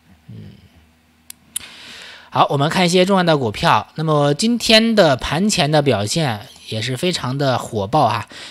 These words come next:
我们看一下A F M，A F M昨天给了一个暴涨百分之八，那么今天盘前呢再次涨百分之四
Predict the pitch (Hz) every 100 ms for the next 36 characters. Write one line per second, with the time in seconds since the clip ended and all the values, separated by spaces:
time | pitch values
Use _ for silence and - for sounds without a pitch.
0 | - _ 120 120 156 147 123 - 170 -
1 | - - 143 104 127 131 - - - 202
2 | 214 156 170 190 147 170 160 135 135 160
3 | 180 175 113 113 139 147 156 123 120 123
4 | 98 113 143 147 147 147 123 120 160 165
5 | 156 135 156 127 139 127 165 143 - 147
6 | 127 117 127 104 117 143 156 - 202